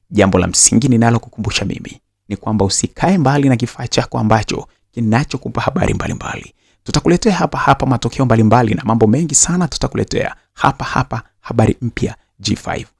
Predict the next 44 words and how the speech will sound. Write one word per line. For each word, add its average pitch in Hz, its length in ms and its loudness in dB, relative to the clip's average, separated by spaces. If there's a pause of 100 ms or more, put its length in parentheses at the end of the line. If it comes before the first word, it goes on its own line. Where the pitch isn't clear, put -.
(280)
Jambo 107 280 6
la 98 60 6
msingi 101 300 4
sana 135 300 4
unalopaswa 110 500 2
kulifanya 107 420 -2
wewe 131 320 2
ni 131 80 0
kubonyeza 107 560 2
neno 101 320 4
subscribe 156 680 2 (260)
chini 117 220 2
ya 107 60 2
video 104 240 4
hii, 156 400 -4
lakini - 260 -6
pia - 200 -4
usiache - 300 0
kubonyeza 98 440 0
alama 95 220 -4
ya 95 80 -10
kengele. - 480 -12 (320)
Lakini 98 320 0
pia 101 180 6
vile 95 140 6
vile 156 320 4 (400)
usiache - 320 2
kutoa - 340 -2
comment - 440 4
yako, - 400 -2 (160)
kulike 107 540 2
na 135 80 -6
kushare - 400 -4 (360)
hapo - 360 2
chini 98 260 0
ya - 60 -2
video - 240 -4
hii. - 320 -10 (260)
Eh, 117 80 -2
bwana, 120 200 6
mimi 131 260 6
kama 139 240 2
mhabarishaji 123 680 2
wako, 135 460 2